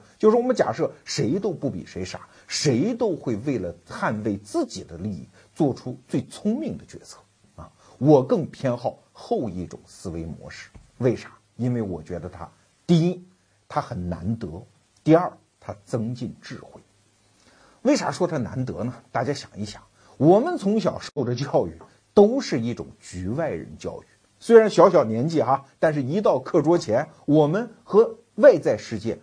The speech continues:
和那个知识，它都是隔着的嘛。啊，学语文课，任何一篇课文，只要我们理解了它的中心思想、段落大意，把生字、生词搞明白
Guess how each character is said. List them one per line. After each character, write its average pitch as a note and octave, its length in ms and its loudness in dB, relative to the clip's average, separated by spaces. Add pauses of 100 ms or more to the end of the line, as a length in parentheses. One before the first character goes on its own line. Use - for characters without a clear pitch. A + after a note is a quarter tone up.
和 F#3+ 120 4
那 A#3+ 100 4
个 A3 100 -2
知 D4 220 -6
识， - 160 -12 (160)
它 - 120 -6
都 F4 240 0
是 G#3+ 100 -2 (100)
隔 F2+ 380 -8
着 F#3 140 -2
的 B2+ 140 -8
嘛。 - 100 -20 (260)
啊， D#2 300 -12
学 - 260 0
语 C3 120 -2
文 A2 240 -2
课， C3+ 200 -6 (140)
任 F3+ 200 6
何 C3 120 -2
一 B2+ 80 0
篇 C3+ 200 -8
课 C3 180 -2
文， G#2+ 180 -2 (160)
只 D#3 140 4
要 G3+ 100 8
我 G3 100 2
们 D#3 140 -4
理 C#3+ 160 -4
解 D3 140 0
了 B2+ 120 -2
它 C3+ 140 -4
的 C#3 100 -6
中 E3+ 180 -4
心 D#3 160 -6
思 D#3 160 -8
想、 C#3 160 -6
段 D3 160 0
落 C#3+ 120 0
大 C3+ 160 -2
意， D3+ 180 -6 (200)
把 A2+ 160 0
生 G3 320 0
字、 D3 240 -4
生 F3 240 -2
词 D#3 220 -6
搞 F#2+ 180 -4
明 G#2 180 -4
白 D#3+ 160 -6